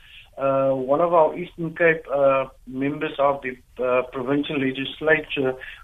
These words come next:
who brought the idea to Kouga municipality of a plastic road,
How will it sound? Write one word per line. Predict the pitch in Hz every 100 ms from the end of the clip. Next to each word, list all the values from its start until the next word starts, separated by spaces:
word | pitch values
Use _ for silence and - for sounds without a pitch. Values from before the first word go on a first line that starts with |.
| -
who | 139
brought | - 135 156 165
the | 190
idea | 160 143 139 143
to | 143 -
Kouga | 143 139 139
municipality | 135 135 135 135 131 135 139 131
of | 131
a | 123
plastic | - 156 - - 135 127
road, | 123 131